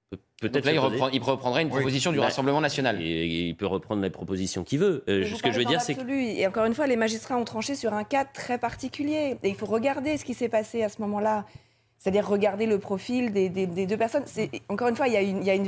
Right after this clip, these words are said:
Speaker 4: il y a une vingtaine d'enquêtes ouvertes par l'I G P N.
Speaker 1: Vingt-huit.
Speaker 4: Bah, euh, ça, c'est I G P N et I G G N. Donc,
Speaker 1: Oui.
Speaker 4: pour la police, c'est, c'est vingt et une enquêtes.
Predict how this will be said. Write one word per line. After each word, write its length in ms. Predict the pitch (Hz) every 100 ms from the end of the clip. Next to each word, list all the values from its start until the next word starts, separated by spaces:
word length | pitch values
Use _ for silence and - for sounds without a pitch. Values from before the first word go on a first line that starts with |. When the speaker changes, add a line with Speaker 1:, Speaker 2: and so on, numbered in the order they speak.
| 190
Speaker 4:
il 40 |
y 60 | 190
a 40 |
une 140 | 190 196
vingtaine 400 | 247 247 262 226
d'enquêtes 380 | 214 214 208
ouvertes 260 | 202 190 190
par 140 | 180
l'I 100 | 165
G 160 | 170 170
P 140 | 165
N. 180 | 180 175
Speaker 1:
Vingt-huit. 480 | 156 139 - 110 - _ - - _ _
Speaker 4:
Bah, 140 | 185 -
euh, 80 | 190
ça, 160 | -
c'est 240 | 220 202 185
I 80 | 208
G 140 | 202
P 100 | 208
N 160 | 240 247
et 100 | 208
I 20 |
G 140 | 202 214
G 120 | 196
N. 160 | 185 156
Donc, 100 | 156
Speaker 1:
Oui. 80 | 110
Speaker 4:
pour 80 |
la 80 | 190
police, 300 | 185 214 254
c'est, 200 | - 185 175
c'est 180 | -
vingt 200 | 180 208
et 40 | 208
une 140 | 190
enquêtes. 460 | 180 175 240 277 -